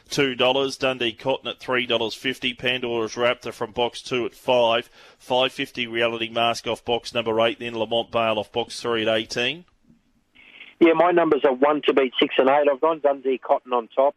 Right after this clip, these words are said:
Speaker 2: here. Um, look, um, it, it has placed in nine of twenty-three this track and distance. Uh, more recently, it did run third, um, at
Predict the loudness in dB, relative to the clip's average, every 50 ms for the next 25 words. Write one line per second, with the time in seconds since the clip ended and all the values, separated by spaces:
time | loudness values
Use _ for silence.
0 | _ -4 -2 0 2 2 2 2 0 -2 _ _ _ _ _ _ _ _ _ _
1 | _ -6 -6 -6 _ _ -6 0 2 2 2 2 -2 _ _ _ _ _ -20 _
2 | -12 -12 -12 _ -2 -2 -2 -2 0 2 2 2 2 0 _ _ -2 0 2 2
3 | 2 0 -4 -8 -12 -10 -8 -2 2 2 2 2 2 -2 -6 -10 -8 -4 -4 -2
4 | -2 -4 -8 _ -4 0 0 2 0 0 -4 -6 -12 -10 -4 0 0 0 0 -2
5 | -8 -6 -4 -6 -6 -4 -2 -4 -4 -4 -6 -14 -20 _ _ -20 -20 -20 -20 _
6 | _ 0 2 4 4 4 2 2 2 2 2 4 4 2 2 0 -2 -8 -8 -2
7 | 0 0 0 0 0 -2 -4 0 2 2 2 2 0 -4 _ 0 2 2 2 2
8 | 0 -2 -4 _ _ -4 -2 0 0 0 -2 -4 -8